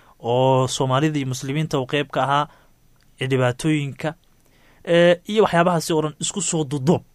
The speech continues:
Waa waxa leeyahay waxyaabaha adigu qofka aad ka caawin karaysid. Dhibaatooyinka, ee, dabcan waxaa looga fiidaa xoolahaaga. Haddii markaasi uu xanuunsan yahay, qof markaasi cod ama magac leh ku taageer. Xitaa talo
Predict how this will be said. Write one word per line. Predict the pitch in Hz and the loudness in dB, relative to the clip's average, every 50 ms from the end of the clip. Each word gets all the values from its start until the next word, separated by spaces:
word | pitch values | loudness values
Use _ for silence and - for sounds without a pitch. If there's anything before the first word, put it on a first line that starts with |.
| _ _ _ _ _ _ _ _ _ _ _ _ _ _ - | _ _ _ _ _ _ _ _ _ _ _ _ _ _ -4
Waa | 123 123 | -2 -2
waxa | 123 120 - 135 131 | -2 -2 -2 -2 -2
leeyahay | 143 170 165 139 139 131 | 0 0 0 0 0 -2
waxyaabaha | 123 - - 131 139 156 143 131 | -4 -2 -2 -2 0 0 -2 -4
adigu | 147 151 147 139 139 131 123 - _ _ _ _ _ - | -4 -4 -4 -4 -4 -4 -4 -8 _ _ _ _ _ -4
qofka | - 156 - - - - 151 - | -4 -4 -4 -4 -10 -10 -8 -4
aad | 135 123 120 - - - | -4 -4 -4 -6 -10 -10
ka | - 151 - - | -10 -10 -8 -6
caawin | 135 123 120 120 127 123 120 | -2 -2 -2 -2 -2 -6 -8
karaysid. | - - 120 107 101 92 - - - _ _ _ _ _ _ _ - | -8 -10 -10 -10 -10 -10 -12 -14 -16 _ _ _ _ _ _ _ -4
Dhibaatooyinka, | 117 127 135 135 220 233 220 196 220 208 185 170 _ _ _ _ _ _ _ _ - | -2 -2 0 4 4 4 4 6 4 2 2 0 _ _ _ _ _ _ _ _ -6
ee, | 156 151 156 156 | 0 0 2 2
dabcan | 165 175 160 156 165 165 165 170 - _ _ _ - | 4 4 6 6 6 4 2 -2 -4 _ _ _ -10
waxaa | 165 - 139 | -2 0 2
looga | 156 160 175 | 4 4 2
fiidaa | 170 - 165 143 135 135 123 | 2 0 0 0 2 2 2
xoolahaaga. | - 135 139 156 147 147 135 135 135 143 135 - _ _ _ _ _ | 2 2 2 2 4 4 2 2 2 0 -2 -4 _ _ _ _ _
Haddii | - 120 123 139 180 180 | -12 -10 -4 -2 -2 0
markaasi | 170 165 - 151 131 - 170 | 0 -2 -2 -4 -4 -2 -4
uu | 151 | -4
xanuunsan | - - 131 127 123 - - 175 170 | -4 -4 -4 -6 -4 -4 -2 0 0
yahay, | 156 156 156 156 160 _ _ _ _ _ _ _ _ _ - | 2 2 0 -2 -2 _ _ _ _ _ _ _ _ _ 2
qof | 170 170 165 - - - | 2 2 2 0 -8 -10
markaasi | 165 147 - 143 127 127 - 151 147 - | -8 -4 -2 -2 -2 -2 -4 -4 -4 0
cod | 156 156 147 - - | 0 0 0 -2 -8
ama | - 139 131 | -6 -4 -4
magac | 127 143 165 151 139 113 117 131 | -2 0 2 4 4 4 4 2
leh | 131 127 - _ _ _ - | -2 -4 -8 _ _ _ -8
ku | - 151 | -8 -6
taageer. | - - 151 127 123 123 135 104 - _ _ _ _ _ _ _ _ _ - | -4 0 0 0 0 0 -4 -6 -6 _ _ _ _ _ _ _ _ _ -8
Xitaa | - 240 226 - 208 170 160 | -8 -6 -2 2 4 4 4
talo | - - 165 165 175 - | 4 2 2 2 2 0